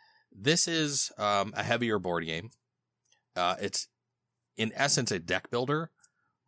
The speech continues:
but there's a little bit more going on besides deck building, and there's a lot that you can do. Um, it's,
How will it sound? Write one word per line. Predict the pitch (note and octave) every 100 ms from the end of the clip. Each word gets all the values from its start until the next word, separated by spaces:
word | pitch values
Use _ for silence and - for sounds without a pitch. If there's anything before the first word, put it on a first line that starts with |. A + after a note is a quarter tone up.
| G2
but | A2+ G#2+
there's | A2 A2+ A2
a | C3
little | G3+ B3
bit | A3+ D#3
more | E3 F#3+
going | E3+ D3 C3
on | A#2+
besides | A#2 - A2 F#2
deck | G2+ F#2+
building, | F2 D2+ D#2
and | D#2+
there's | F2+ F2+
a |
lot | E2+ G#2+ -
that | G#2 -
you | A2+
can | A#2 G#2+
do. | F#2+ F2+ E2+ E2
Um, | E2+ E2 D#2+ - - - - - -
it's, | A2 G#2+ -